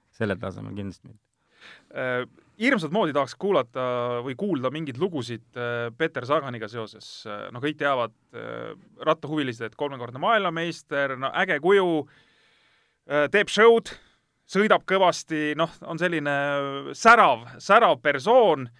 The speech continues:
Speaker 2: ja tiimile, noh, kuldaväärt kuju ikkagi. Et, äh, üks asi on need tulemused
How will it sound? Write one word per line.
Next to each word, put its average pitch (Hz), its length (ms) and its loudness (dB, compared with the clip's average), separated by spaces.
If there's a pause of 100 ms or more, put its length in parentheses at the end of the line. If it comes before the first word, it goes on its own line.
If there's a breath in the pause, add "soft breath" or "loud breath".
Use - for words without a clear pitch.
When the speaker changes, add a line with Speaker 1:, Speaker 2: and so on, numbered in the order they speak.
(340)
Speaker 2:
ja 127 200 -4
tiimile, 139 500 -2 (420)
noh, 131 160 -16
kuldaväärt 131 500 -4
kuju 151 240 -2
ikkagi. - 320 -16
Et, - 240 -20
äh, - 160 -10 (140)
üks 175 140 -8
asi 156 140 -4
on 143 120 -8
need - 80 -12
tulemused 160 520 0